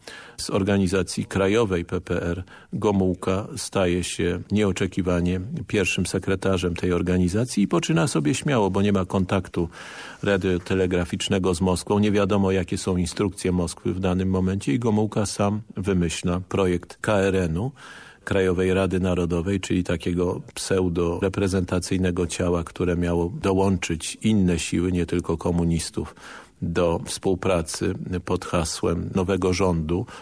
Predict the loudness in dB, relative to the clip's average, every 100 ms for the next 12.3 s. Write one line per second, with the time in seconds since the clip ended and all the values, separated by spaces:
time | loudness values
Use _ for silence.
0 | -8 -2 0 0 0 -2 -4 -2 -2 -2
1 | -6 -8 -16 -16 -16 -18 -8 0 2 4
2 | 2 -2 0 -2 0 2 2 2 -2 0
3 | 2 2 2 2 4 2 2 0 0 0
4 | 0 2 2 2 0 0 -2 -2 0 0
5 | 0 0 0 0 -2 -4 0 0 0 -4
6 | -6 -6 0 0 0 0 2 2 2 -2
7 | -10 -20 -20 -4 0 2 2 2 0 0
8 | 2 2 0 -2 0 0 0 -2 -2 0
9 | 2 2 0 -4 -12 -2 2 2 2 0
10 | 0 0 0 0 0 -2 0 0 0 -2
11 | -2 -2 -2 0 2 2 2 -2 0 2
12 | 2 0 -4